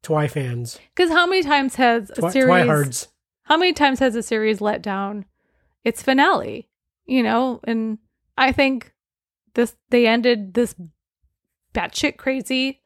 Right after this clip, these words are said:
Speaker 2: saga. Uh, but they did it well. I don't know.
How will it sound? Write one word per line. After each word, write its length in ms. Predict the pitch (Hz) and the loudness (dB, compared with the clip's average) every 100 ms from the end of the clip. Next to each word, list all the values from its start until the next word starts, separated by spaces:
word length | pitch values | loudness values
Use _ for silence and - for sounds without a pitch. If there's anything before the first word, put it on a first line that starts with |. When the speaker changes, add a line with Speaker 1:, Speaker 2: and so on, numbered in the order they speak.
| _ _ | _ _
Speaker 2:
saga. 760 | - - 262 302 233 220 262 _ _ _ _ _ _ _ _ _ _ _ _ _ _ _ _ _ _ - | -12 0 2 2 2 -2 -4 _ _ _ _ _ _ _ _ _ _ _ _ _ _ _ _ _ _ -2
Uh, 400 | 254 233 226 220 _ _ _ _ _ _ _ _ _ _ - | 2 2 2 -2 _ _ _ _ _ _ _ _ _ _ -12
but 100 | 202 | -2
they 120 | 247 | 0
did 160 | 247 262 | 2 0
it 80 | - | 0
well. 400 | 262 - - _ - | 0 0 -6 _ -18
I 60 | |
don't 140 | 202 214 | -10 -8
know. 180 | 196 | -8